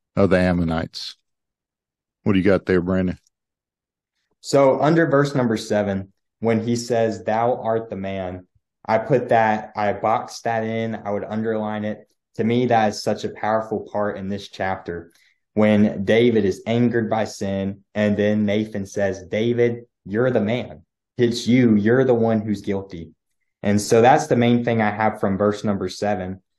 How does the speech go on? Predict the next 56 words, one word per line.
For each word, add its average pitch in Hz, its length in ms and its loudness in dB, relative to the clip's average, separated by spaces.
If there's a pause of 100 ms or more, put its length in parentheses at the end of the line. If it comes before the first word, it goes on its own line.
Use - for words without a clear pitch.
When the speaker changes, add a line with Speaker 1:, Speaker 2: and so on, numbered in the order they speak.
(200)
Speaker 2:
When 120 140 0
we 120 80 0
come 151 260 -2
from 135 200 0
verse 127 260 0
number 110 360 -4
eight, 107 380 -8 (420)
you 123 120 0
know, 131 160 2
I 127 120 0
think 165 200 -2
that 127 240 2
verse 123 260 0
on 117 140 -2
the 101 60 -2
surface 113 520 -4
is 104 140 -6
a 104 80 -2
little, 104 520 -4 (260)
maybe, 110 560 -2 (960)
I'm 117 80 -6
not 123 160 0
sure 123 160 -4
what 117 200 0
the 104 200 0
right 104 280 -2
word 110 280 -4
is, 113 180 -2
maybe 127 280 -2
just 117 200 -8
a 113 60 -4
little 107 180 -2
bit 104 260 -4
odd 101 300 -6
on 113 140 -4
the 117 80 -8
surface. 127 540 -6 (360)
But 117 120 4
I 147 80 6
wrote 170 220 4
a 127 40 2
note 127 260 0
beside 110 400 -4
it, 104 40 -2
and 101 100 -4
I'd 104 140 -6
be 113 100 -6
interested 107 460 -4
to - 60 -16
see 107 200 -4
what 101 220 -2
you 104 100 -4
have 95 220 -4
by 98 140 -4
verse 98 280 -6
eight. 95 240 -6